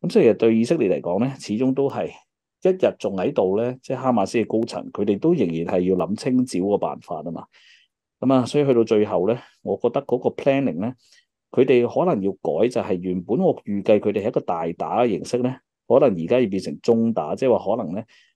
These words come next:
就算唔係成個加沙呢，去將佢哋呢追殺呢，都要將佢哋驅逐去一個細嘅地方，即係例如話將呢係同以色列接壤嘅地方呢，盡量驅離，即係話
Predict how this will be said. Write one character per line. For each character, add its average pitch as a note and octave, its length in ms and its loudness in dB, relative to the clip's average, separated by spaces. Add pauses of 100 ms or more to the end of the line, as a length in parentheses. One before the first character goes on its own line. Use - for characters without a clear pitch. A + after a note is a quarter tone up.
(200)
就 C3 160 6
算 C3+ 200 0
唔 G2 140 2
係 G2+ 260 0
成 E2 220 -2
個 G#2+ 140 0
加 C#3+ 200 0
沙 D3 280 -2
呢， D3 180 -2
去 A#2+ 60 0
將 C#3 180 -2
佢 A#2+ 60 0
哋 F#2 240 -4
呢 A#2+ 240 0
追 A#2+ 220 2
殺 G#2 240 -2
呢， A2 140 -6 (260)
都 D#3 160 4
要 A#2 120 4
將 C3+ 160 -2
佢 C3+ 120 0
哋 F#2+ 180 -6 (160)
驅 D#3 280 0
逐 A2 220 -4
去 G#2 140 0
一 A2+ 80 2
個 - 140 -2 (260)
細 - 300 -2
嘅 F#2+ 180 0
地 D2+ 200 -8
方， G2+ 220 -6
即 C3 100 0
係 B2 40 2
例 G#2 120 0
如 D#2+ 80 -6
話 E2 140 -8 (560)
將 E3 260 4
呢 E3 120 -2
係 G#2 220 -4
同 F2 280 -2
以 F2+ 140 -4
色 D#3+ 140 2
列 B2+ 200 0
接 A#2 140 -2
壤 G2 260 -2
嘅 F#2+ 80 -2
地 F#2 160 -2
方 B2 180 -2
呢， B2+ 100 -2
盡 G2 340 -2
量 F#2+ 200 -2
驅 B2+ 280 2
離， F#2 160 0
即 - 120 0
係 D#3+ 100 4
話 F#2 220 0